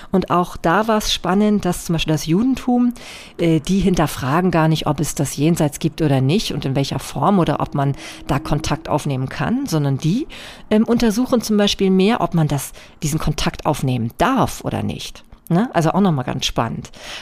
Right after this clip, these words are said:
Und, ähm, im Islam zum Beispiel, da geht man davon aus, dass man diesen Kontakt nicht herstellen kann.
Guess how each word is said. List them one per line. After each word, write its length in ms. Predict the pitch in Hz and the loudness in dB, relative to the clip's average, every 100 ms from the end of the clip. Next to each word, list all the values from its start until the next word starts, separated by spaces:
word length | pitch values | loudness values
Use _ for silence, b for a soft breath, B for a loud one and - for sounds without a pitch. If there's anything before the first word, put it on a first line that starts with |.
| B | B
Und, 440 | 170 160 160 156 156 | 2 4 2 -2 -2
ähm, 140 | 151 | 0
im 80 | 165 | 0
Islam 400 | 160 165 196 233 | 0 2 2 2
zum 140 | 208 | 2
Beispiel, 260 | 185 185 185 | 2 2 0
da 120 | 165 | 0
geht 340 | - - 170 | -2 -2 -2
man 120 | 160 151 | 0 0
davon 240 | - 151 | 0 -2
aus, 220 | 135 143 | 0 -2
dass 160 | - - | -4 -4
man 160 | 143 | -2
diesen 340 | 135 143 147 139 | -2 -2 -2 -4
Kontakt 460 | - 131 147 - | -4 -4 -6 -4
nicht 240 | 147 135 - | -4 -4 -8
herstellen 400 | - - - - | -8 -8 -8 -10
kann. 240 | - - | -12 -16